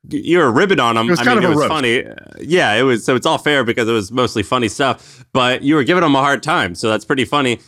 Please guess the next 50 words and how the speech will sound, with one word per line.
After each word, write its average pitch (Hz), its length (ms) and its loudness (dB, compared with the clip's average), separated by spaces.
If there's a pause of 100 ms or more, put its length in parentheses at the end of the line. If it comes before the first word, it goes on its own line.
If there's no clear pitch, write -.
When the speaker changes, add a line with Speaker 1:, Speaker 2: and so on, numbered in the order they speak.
(140)
Speaker 1:
And 127 160 0
then 123 160 0
a 117 40 -4
couple 147 260 -2
of 123 60 -2
them 120 180 -2
replied 113 420 -2
and 107 120 -2
be 104 100 0
like, 98 260 -2
"You've 110 240 -2
made 101 180 2
it 98 100 -2
to 110 80 -4
the 92 100 -6
second - 380 -8
round." 85 360 -4
So 117 200 -2
I 127 180 0
actually 147 280 -2
Speaker 2:
<laughs> - 20 -2
Speaker 1:
thought 127 200 -2
they 120 100 0
handled 110 320 -2
it 98 100 -4
well. 98 300 -2
Did, 127 420 -2
did 113 180 -2
they 120 140 2
reach 117 200 -2
out 120 160 -2
to - 80 -8
you 139 60 0
at 135 60 -2
all? 147 280 -4 (540)
Speaker 2:
No, 107 160 0
they 110 100 2
handled 156 300 2
it 147 60 4
well. 113 500 2
Uh, 98 180 0
they 110 100 0
didn't 117 180 0
reach 104 220 0
out 90 240 -2
beyond 90 340 -4
just, 95 180 -10
like, 92 100 -10
the - 80 -20
public 92 340 -6